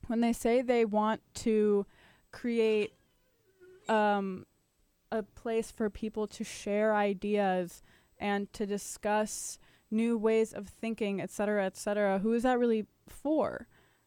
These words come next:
And, like, we can talk about this in terms of Turning Point U S A, and we can also talk about this from, like, a class perspective,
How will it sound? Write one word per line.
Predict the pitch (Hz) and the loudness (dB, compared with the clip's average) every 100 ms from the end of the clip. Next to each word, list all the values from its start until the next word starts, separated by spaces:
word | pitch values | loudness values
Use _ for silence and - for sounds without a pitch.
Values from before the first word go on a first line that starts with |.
| _ - | _ -2
And, | 214 214 208 185 - - _ _ _ _ _ _ _ _ | 0 2 0 -4 -14 -20 _ _ _ _ _ _ _ _
like, | 220 208 208 208 | -12 -2 0 2
we | 233 | 0
can | 240 240 | -2 0
talk | 220 220 | 0 0
about | 214 208 | -2 -2
this | 208 220 | -2 -4
in | |
terms | 196 208 202 | -4 -2 -2
of | 202 190 - _ | -2 -4 -8 _
Turning | - 220 214 | -4 -2 0
Point | - 202 196 - - | -2 -2 -2 -6 -4
U | 202 208 | 0 2
S | 202 - | 2 2
A, | 220 220 | 2 2
and | 208 | 0
we | 208 | -2
can | 208 | -2
also | 208 214 | -2 -2
talk | 196 190 190 | -4 -4 -2
about | 185 - | -2 -2
this | 185 | -6
from, | 190 | -4
like, | 170 170 | -6 -6
a | |
class | 196 - 220 233 | -6 -2 0 0
perspective, | - 214 - 175 - 165 175 | -4 -8 -6 -8 -4 -6 -6